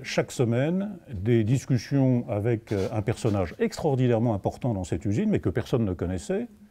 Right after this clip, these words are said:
qui était la comptable chargée de la, la, des paiements des fournisseurs.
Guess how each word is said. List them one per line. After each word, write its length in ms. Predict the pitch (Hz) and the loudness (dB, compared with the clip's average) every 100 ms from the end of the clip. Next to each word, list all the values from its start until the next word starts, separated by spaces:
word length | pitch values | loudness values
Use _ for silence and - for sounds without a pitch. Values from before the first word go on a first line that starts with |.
| _ - - - _ _ | _ -20 -20 -20 _ _
qui 100 | 113 | 0
était 180 | 104 147 | 2 4
la 140 | 110 | 4
comptable 640 | 123 113 - 190 180 120 98 | 2 2 4 2 2 0 0
chargée 540 | - 104 92 147 180 | 2 0 2 0 2
de 120 | 131 | 4
la, 240 | 127 117 95 - 107 | 4 4 0 -2 -2
la, 540 | 95 92 95 98 101 | 0 0 0 -2 -2
des 120 | 95 | 0
paiements 260 | 95 165 180 | 4 4 4
des 100 | 156 | 2
fournisseurs. 680 | - 139 120 - 104 104 | 2 0 0 -4 -6 -10